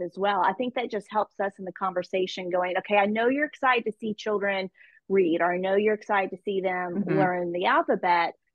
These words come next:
Speaker 1: but let me tell you some things that have to be in place first." And then when you can start, you know, breaking it down,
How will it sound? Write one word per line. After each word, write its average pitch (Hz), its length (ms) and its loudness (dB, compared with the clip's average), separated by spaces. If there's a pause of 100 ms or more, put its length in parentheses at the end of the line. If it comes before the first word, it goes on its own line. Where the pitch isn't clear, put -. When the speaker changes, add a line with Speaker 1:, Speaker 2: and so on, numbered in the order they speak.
(200)
Speaker 1:
but 226 140 2
let 247 140 0
me 302 140 -2
tell 277 120 -4
you 269 100 -4
some 240 160 -12
things 208 300 -10
that 190 100 -2
have 208 380 -2
to 202 100 0
be 185 580 0
in 196 140 0
place 180 500 -2
first." - 420 -4
And 208 180 2
then 208 100 0
when 202 140 -2
you 202 80 -6
can 202 180 -6
start, 226 400 2
you 277 80 0
know, 285 140 2
breaking 247 400 0
it - 160 -2
down, 196 540 0